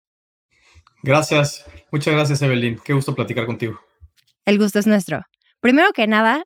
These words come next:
Speaker 2: me gustaría que le pudieras platicar a la audiencia quién es Gerardo Briones. Platícanos cuál es tu background como emprendedor serial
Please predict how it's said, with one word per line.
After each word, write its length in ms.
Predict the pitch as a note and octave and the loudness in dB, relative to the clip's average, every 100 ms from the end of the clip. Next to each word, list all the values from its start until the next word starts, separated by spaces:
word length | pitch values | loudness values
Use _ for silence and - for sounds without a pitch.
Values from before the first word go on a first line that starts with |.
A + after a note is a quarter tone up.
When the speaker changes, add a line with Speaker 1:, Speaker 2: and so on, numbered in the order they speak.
| - - | -10 -4
Speaker 2:
me 140 | G3+ | -2
gustaría 500 | G#3+ G#3 G#3 A#3 A3+ | 0 0 0 0 0
que 180 | - C4+ | -2 -4
le 80 | C4 | -2
pudieras 320 | A#3+ G3 A3 | 0 0 0
platicar 440 | A#3 F#3+ F3 F3+ | -4 -4 -4 -2
a 40 | G3 | 0
la 80 | |
audiencia 720 | F#3+ F3 F#3+ G3 F#3+ F#3 A3 - _ _ _ _ | -2 -2 0 0 -2 -8 -12 -16 _ _ _ _
quién 260 | C4 C#4 | 0 2
es 140 | C#4 C4+ | 2 -2
Gerardo 420 | G#3+ F#3+ G3 F#3 | -2 -2 -2 -2
Briones. 540 | F3+ F3+ - E3 - - | -2 -4 -6 -14 -20 -10
Platícanos 580 | - G3+ A#3 A#3 A#3 A#3 | -2 -2 0 -2 -2 -2
cuál 180 | - G#3+ | -4 -4
es 80 | A3 | -4
tu 140 | F#3+ | -4
background 480 | E3+ G#3+ G#3+ G#3 G#3+ | -2 -2 -2 -2 -2
como 200 | - F3 | -2 -2
emprendedor 460 | E3+ F3+ F3 F#3 G3 | -2 -4 -2 -2 -2
serial 560 | G3 F3+ F3+ A#3 F4 | -4 -2 -2 -2 -4